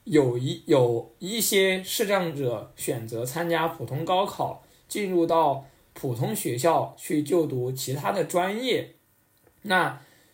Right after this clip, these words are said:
这些专-，呃，专业呢，当然也是在那个高考允许的，呃，高考体检允许的这个范围内。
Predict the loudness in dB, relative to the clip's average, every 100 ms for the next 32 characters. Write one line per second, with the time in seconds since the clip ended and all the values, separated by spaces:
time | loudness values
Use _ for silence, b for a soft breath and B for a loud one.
0 | B 0 2 2 4 2 2 0 -2 0
1 | 2 2 4 2 2 -4 -6 -2 -2 0
2 | -4 -4 -4 -2 -4 -2 -2 0 2 2
3 | 2 -2 -2 0 -2 -4 0 2 2 0
4 | -4 -4 -6 -16 _ -2 0 0 -2 -2
5 | -6 -4 -4 -6 B B -6 2 2 2
6 | -2 -2 -4 -4 -2 0 -2 -4 -6 -4
7 | -6 -6 -6 -6 -6 -4 -4 -4 -6 -2
8 | -2 -4